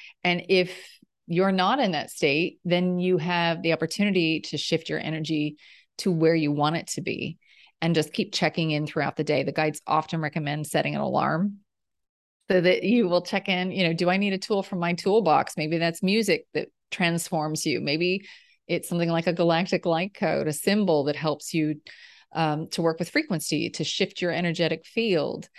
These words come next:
Or maybe it's just you imagining that frequency, something really simple. You know, if you're at work, maybe you can't. Maybe you just take a couple deep breaths and imagine that, uh, for twenty seconds, thirty seconds, which is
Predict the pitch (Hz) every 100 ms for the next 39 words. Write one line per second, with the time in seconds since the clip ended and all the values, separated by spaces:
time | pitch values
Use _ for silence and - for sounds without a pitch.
0 | - - - 170 170 165 - 196 - 208
1 | 196 180 175 196 190 180 165 - - 165
2 | 160 - - 165 165 165 170 165 147 160
3 | 165 143 139 139 139 - 143 - 160 165
4 | _ _ _ - - 156 160 - 311 262
5 | 117 156 160 160 - - 175 165 156 -
6 | - - - - 185 170 - 180 165 160
7 | 160 - 147 156 151 147 147 147 156 -
8 | 156 151 151 156 - - - - - -
9 | 156 147 147 165 160 160 160 165 165 196
10 | 196 170 - 170 160 180 - 202 202 160
11 | 160 - 160 165